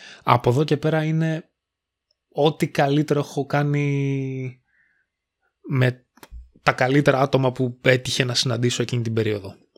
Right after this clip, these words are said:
Οπότε απλά θα σ' αφήσω να παίξεις εσύ μπάλα,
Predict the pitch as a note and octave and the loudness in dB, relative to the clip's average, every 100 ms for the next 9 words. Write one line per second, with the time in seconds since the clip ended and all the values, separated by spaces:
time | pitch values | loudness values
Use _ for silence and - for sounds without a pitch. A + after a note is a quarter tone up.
0 | _ - F#3 F#3+ F3+ D#3 F#3+ F#3+ - - | _ -6 0 0 2 2 4 4 4 2
1 | D#3 F#3 - F3 D#3 - D#3 - C#3 C3 | 4 4 4 4 2 2 0 2 2 2
2 | - B2+ A2+ C#3 F#3 G#3 | 2 4 6 8 8 6